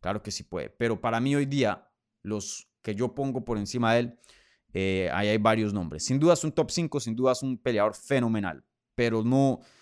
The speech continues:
solo con dos, tre-, dos victo-, perdón, tres victorias sobre dos nombres élites,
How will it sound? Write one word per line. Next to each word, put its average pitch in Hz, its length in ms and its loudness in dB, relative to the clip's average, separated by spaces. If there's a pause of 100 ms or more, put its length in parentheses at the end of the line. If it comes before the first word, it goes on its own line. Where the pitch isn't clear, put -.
(280)
solo 190 360 4
con 165 220 0
dos, 165 380 0
tre-, 175 180 -2
dos 151 1080 -2
victo-, 156 580 2
perdón, 135 320 2
tres 160 200 2
victorias 160 380 2
sobre 127 240 2
dos 135 240 4
nombres 151 360 2
élites, 156 500 0